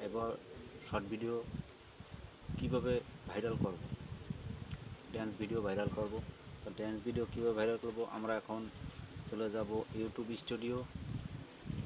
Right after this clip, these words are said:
এই YouTube স্টুডিওতে, YouTube চ্যানেলে ঢুকলাম। ঢোকার পরে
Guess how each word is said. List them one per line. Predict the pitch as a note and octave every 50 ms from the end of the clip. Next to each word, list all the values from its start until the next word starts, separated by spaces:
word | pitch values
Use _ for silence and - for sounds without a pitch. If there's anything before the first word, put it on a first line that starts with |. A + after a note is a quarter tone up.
| - - - - - - G#2+
এই | - - - - A2
YouTube | A2+ A2+ - - A#2 - - - -
স্টুডিওতে, | - - A2+ A2 A2+ A#2 A#2+ A#2 - - A#2+ A#2 A#2 A2+ - - - - - - - - - - - - - - - - - - - - - - - - - -
YouTube | A2+ A2 G2 A#2+ A#2+ A2 - - -
চ্যানেলে | A#2+ A2+ A2+ A#2 A#2 A2+ G2
ঢুকলাম। | G2 G2 - A#2 A#2+ A#2+ B2+ C3 - - - - - - - - - - - G2+ G2+ F#2+
ঢোকার | G2 G2+ - A2+ A2+ A2+
পরে | - A#2 A#2+ A#2 A#2+